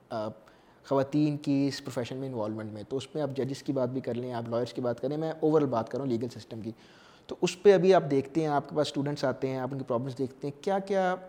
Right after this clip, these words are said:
اگر آپ ان کو اسٹیریوٹائپس کو ہائی لائٹ کر سکیں، آ، کیا کیا ہرڈلز ہیں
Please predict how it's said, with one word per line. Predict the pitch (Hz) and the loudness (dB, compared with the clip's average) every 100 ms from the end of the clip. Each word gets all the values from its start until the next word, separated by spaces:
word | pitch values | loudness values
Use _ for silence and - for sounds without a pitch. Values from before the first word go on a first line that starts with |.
| - | -10
اگر | 131 139 | -2 0
آپ | 143 | 0
ان | 156 | -2
کو | 151 | -6
اسٹیریوٹائپس | - 165 165 170 131 135 - | -4 2 2 2 0 -2 -4
کو | 143 | -6
ہائی | 127 117 | -4 -2
لائٹ | 127 127 | -4 -4
کر | 127 | -8
سکیں، | - - 127 135 - - - | -8 -10 -10 -10 -20 -20 -6
آ، | 113 117 117 | 2 2 2
کیا | 143 151 | 2 2
کیا | 151 165 165 - | 4 0 0 -8
ہرڈلز | 127 127 156 165 | -2 4 4 4
ہیں | 185 | -2